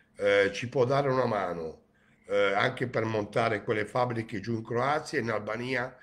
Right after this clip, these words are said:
e poi vedremo per la, per la Germania e la Macedonia. Ehm, poi, eh, m'ha detto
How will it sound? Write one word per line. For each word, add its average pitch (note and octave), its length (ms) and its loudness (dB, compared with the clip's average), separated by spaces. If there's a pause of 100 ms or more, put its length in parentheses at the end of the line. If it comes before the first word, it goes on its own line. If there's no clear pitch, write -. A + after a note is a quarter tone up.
(420)
e G#2+ 160 -6
poi C#3+ 180 2
vedremo B2+ 400 2
per A#2+ 140 0
la, G2+ 460 -2
per A2 120 -8
la A#2 200 0
Germania C3+ 500 0
e C3 40 2
la B2 80 2
Macedonia. G#2 760 -4 (600)
Ehm, F#2+ 1040 0 (640)
poi, D3+ 720 2
eh, G2 140 -12
m'ha G#2+ 120 -2
detto C3 880 2